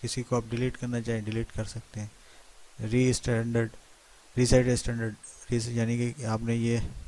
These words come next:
बनाई है, आप चाह रहे हैं कि इसको default setting कर दूँ तो standard पे रहने दें, तो ये इसकी जो है default सेटिंग ही रहने दें तो ज़्यादा अच्छा है।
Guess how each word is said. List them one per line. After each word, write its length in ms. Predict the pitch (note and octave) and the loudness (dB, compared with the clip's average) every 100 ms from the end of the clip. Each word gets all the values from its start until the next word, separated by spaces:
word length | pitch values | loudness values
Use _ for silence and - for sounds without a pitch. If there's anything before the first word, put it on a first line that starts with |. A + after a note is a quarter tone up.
| - - A2 | -16 -12 -4
बनाई 300 | A2 A2 A2 | -2 0 0
है, 160 | G#2+ - - - - - - - | -2 -4 -14 -20 -20 -20 -20 -6
आप 180 | A2+ A2+ | 2 2
चाह 160 | - A2 | 4 2
रहे 120 | A2+ | 2
हैं 100 | A2+ | 0
कि 140 | A#2 | 0
इसको 200 | A2+ - A#2 A2+ A2 - - - - - - A2+ | 0 0 0 2 0 -4 -12 -20 -20 -20 -6 0
default 320 | A2+ C3 A#2 | 2 4 4
setting 340 | A#2 A2 A2 | 2 0 -4
कर 100 | A2 | -4
दूँ 160 | G#2 G#2+ - - - - - | -6 -6 -12 -20 -20 -20 -8
तो 100 | A2+ | -4
standard 420 | - A2+ A2+ A2+ - | -2 -2 -2 -4 -4
पे 160 | - A2 | -4 -2
रहने 220 | G#2+ G#2+ | -4 -6
दें, 220 | A2 A2 - - - - - - - - - | -8 -10 -10 -14 -20 -20 -20 -20 -20 -14 -8
तो 80 | |
ये 360 | A2+ A#2+ D3 D3+ | -4 2 4 4
इसकी 300 | C#3 - C#3+ | 2 0 0
जो 140 | C3+ | 4
है 380 | A#2+ A#2 B2 - - A#2+ | 6 4 2 -6 -14 -6
default 360 | A2+ A#2+ B2+ | 2 6 6
सेटिंग 300 | A2+ A2+ C3 | 4 0 2
ही 100 | C3+ B2+ | 2 2
रहने 220 | A#2+ B2 | 2 2
दें 140 | B2 | 0
तो 60 | A#2 | -2
ज़्यादा 340 | G#2+ A2+ G#2+ | -2 -2 -2
अच्छा 240 | G#2+ - | -2 -4
है। 60 | A2 | -6